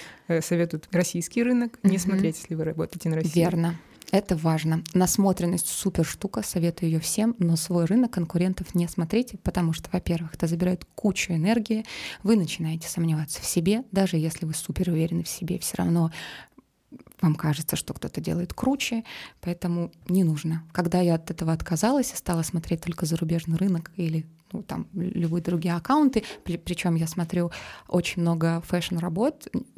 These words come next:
Speaker 2: которые не связаны с растениями вообще, ну, там, когда планирую съёмки, я понимаю: «О, круто, вот тут, например, красивая съёмка у воды, и тут стоит девушка, там, в классном костюме, пи-, в пиджаке и брюках», я понимаю, что вот если мы добавим сюда ей в руки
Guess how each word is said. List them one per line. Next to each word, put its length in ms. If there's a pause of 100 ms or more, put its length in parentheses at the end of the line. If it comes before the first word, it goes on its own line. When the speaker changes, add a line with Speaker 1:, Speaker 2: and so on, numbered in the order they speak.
(140)
Speaker 2:
которые 340
не 80
связаны 380
с 80
растениями 540
вообще, 420
ну, 140
там, 180
когда 240
планирую 400
съёмки, 420
я 60
понимаю: 400
«О, 220
круто, 340 (160)
вот 140
тут, 160 (140)
например, 440 (280)
красивая 440
съёмка 400
у 60
воды, 420 (320)
и 60
тут 140
стоит 240
девушка, 640 (120)
там, 280 (160)
в 40
классном 540 (140)
костюме, 580 (240)
пи-, 160
в 160
пиджаке 400
и 40
брюках», 440
я 120
понимаю, 340
что 160
вот 180
если 220
мы 60
добавим 320
сюда 200
ей 140
в 80
руки 320